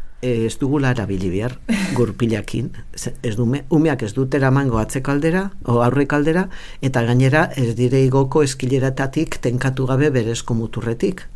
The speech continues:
Gainera, pisu gehiegi sartu badiogu, oandikan okerrauz, eta askotan aitzakia da, ez,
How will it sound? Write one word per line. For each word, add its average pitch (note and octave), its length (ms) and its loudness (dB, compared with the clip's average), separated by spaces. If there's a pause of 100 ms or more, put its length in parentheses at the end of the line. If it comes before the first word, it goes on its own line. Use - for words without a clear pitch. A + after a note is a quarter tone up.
(680)
Gainera, B2 400 0
pisu D3+ 320 0
gehiegi C#3 340 2
sartu A#2 380 -4
badiogu, D3+ 460 4 (260)
oandikan B2+ 460 -2
okerrauz, A2+ 480 -2
eta A#2+ 100 -6
askotan C#3 540 2
aitzakia D3 500 0
da, D3+ 240 2
ez, B2+ 140 -4